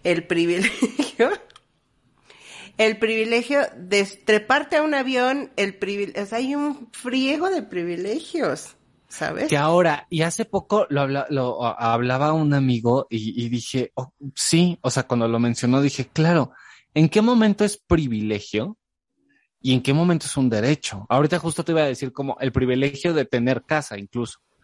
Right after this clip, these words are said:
Speaker 2: pero tener casa es un derecho, el derecho a la vivienda, ¿no? Entonces, también ahí hay otro asunto entre que, ¿qué es derecho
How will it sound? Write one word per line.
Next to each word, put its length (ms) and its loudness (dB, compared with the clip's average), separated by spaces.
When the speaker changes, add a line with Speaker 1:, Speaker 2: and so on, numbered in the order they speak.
Speaker 2:
pero 180 0
tener 260 -2
casa 200 0
es 100 0
un 140 4
derecho, 640 0
el 160 -2
derecho 400 0
a 60 2
la 180 2
vivienda, 960 0
¿no? 360 4
Entonces, 800 0
también 560 2
ahí 200 4
hay 220 2
otro 200 2
asunto 520 0
entre 380 0
que, 300 0
¿qué 360 2
es 200 -2
derecho 680 0